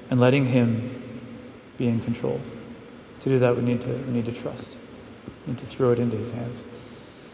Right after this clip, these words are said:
So that spirit of childlike simplicity and trust gives us so much freedom.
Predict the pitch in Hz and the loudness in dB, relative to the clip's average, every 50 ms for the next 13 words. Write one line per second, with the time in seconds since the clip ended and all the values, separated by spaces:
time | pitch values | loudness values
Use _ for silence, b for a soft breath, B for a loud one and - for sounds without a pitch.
0 | B B B B B B - - - - 135 131 127 135 135 147 131 - - - | B B B B B B -16 -10 0 4 8 10 10 10 10 8 4 0 -2 0
1 | - 135 131 127 123 - - 127 113 117 117 - - - - - 123 123 123 120 | 2 4 6 6 6 4 4 2 2 2 0 0 -2 -6 -6 -2 0 2 2 2
2 | 117 123 117 - - 117 110 - 120 117 - 127 120 113 110 110 - 123 120 110 | 2 0 0 0 -2 -4 -2 -2 -2 -2 -2 -2 0 0 0 0 2 2 2 0
3 | - - 127 120 104 117 120 - - - - 151 160 165 160 147 127 - - - | 0 0 0 0 2 0 0 0 2 4 8 10 10 10 10 8 4 2 0 -2
4 | 127 123 117 113 110 113 113 | -2 0 0 -2 -2 -4 -6